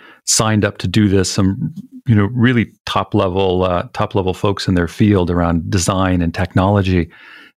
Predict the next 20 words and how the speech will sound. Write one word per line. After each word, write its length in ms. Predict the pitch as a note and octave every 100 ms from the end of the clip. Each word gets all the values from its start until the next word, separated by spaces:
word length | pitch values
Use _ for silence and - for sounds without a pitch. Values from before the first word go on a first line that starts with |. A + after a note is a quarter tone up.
| -
That, 500 | F#2+ F2 E2+ - -
um, 460 | E2+ D#2+ D#2+ E2+ - -
yeah, 200 | A2+ F#2+
I 120 | F#2
think 200 | G#2 A2
we've, 220 | G#2 G2+
we've 260 | A#2+ G2+ - _ - - _ -
got 200 | B2 A#2+
the 80 | G2
makings 380 | G#2 A2+ G#2
of 100 | G2+
a 80 | F#2
really 380 | F#2+ A2+ A2+ G#2
nice, 480 | G2 G2 G2 - -
you 100 | C3
know, 100 | G2+
little 260 | F#2+ G#2 G2+
project 580 | - G#2+ G#2+ G2 F#2+ -
teams 480 | G#2+ E2+ D#2+ F#2 - _ _ _ _
where, 540 | - F#2 F#2 F2+ F2+